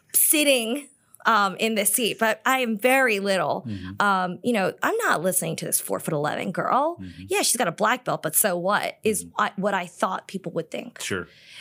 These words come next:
Speaker 1: And so I was very nervous that people were gonna catch on. Does she know what she's doing?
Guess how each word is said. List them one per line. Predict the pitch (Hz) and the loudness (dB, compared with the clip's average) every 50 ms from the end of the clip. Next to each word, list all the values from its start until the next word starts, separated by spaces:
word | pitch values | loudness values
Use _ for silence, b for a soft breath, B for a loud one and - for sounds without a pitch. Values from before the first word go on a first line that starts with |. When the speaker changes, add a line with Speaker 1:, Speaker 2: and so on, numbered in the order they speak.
| B B | B B
Speaker 1:
And | - 208 208 208 - - | -2 -2 -2 -2 -2 -2
so | 196 - 220 | 0 2 2
I | 165 202 | 2 2
was | 202 196 175 | 2 0 -4
very | - 180 170 180 208 196 208 220 | -4 -6 -2 0 0 0 2 0
nervous | 214 196 185 175 175 175 175 170 180 - 180 175 - - | 0 0 0 0 0 0 0 0 -2 -2 0 0 0 0
that | - 180 175 165 - - _ _ - - | 2 2 0 0 -2 -6 _ _ -12 -8
people | - - 190 180 - 196 185 175 | -2 0 0 0 0 0 0 0
were | 175 170 | -2 -2
gonna | 175 175 165 - | -2 -4 -6 -4
catch | - - 175 175 165 - | -4 -4 -4 -2 -2 -2
on. | 180 170 156 156 156 165 156 B B B B B B B B B _ _ _ - | -2 -2 -2 -2 -4 -6 -8 B B B B B B B B B _ _ _ -4
Does | - - | -2 -2
she | - - 302 | 0 0 -2
know | 381 370 392 | -2 -2 -4
what | 403 370 | -4 -4
she's | - - 269 202 165 160 | -4 -2 -2 -2 -4 -4
doing? | - 180 180 247 302 349 - | -4 -2 -2 -2 -2 -4 -8